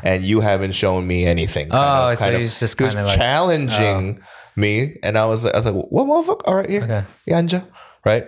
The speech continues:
Speaker 1: And then there was another dude,
Speaker 2: Uh-huh.
Speaker 1: uh, that was an upperclassman. He was a year younger than me.
Speaker 2: Uh-huh.
Speaker 1: Uh, but this motherfucker was a crazy drinker too, right?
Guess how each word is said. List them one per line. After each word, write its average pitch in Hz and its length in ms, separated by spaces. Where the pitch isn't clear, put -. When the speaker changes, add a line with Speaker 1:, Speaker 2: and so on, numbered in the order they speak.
Speaker 1:
And 101 120
then 110 120
there 110 80
was 107 140
another 120 400
dude, 92 460
Speaker 2:
Uh-huh. 98 400
Speaker 1:
uh, 87 340
that 95 100
was 95 120
an 98 60
upperclassman. 95 840
He 101 80
was 95 100
a 98 60
year 98 100
younger 92 240
than 90 160
me. 95 80
Speaker 2:
Uh-huh. 98 200
Speaker 1:
Uh, 87 240
but 78 320
this 107 220
motherfucker 80 720
was 78 320
a 76 80
crazy 90 440
drinker 85 380
too, 80 300
right? 95 280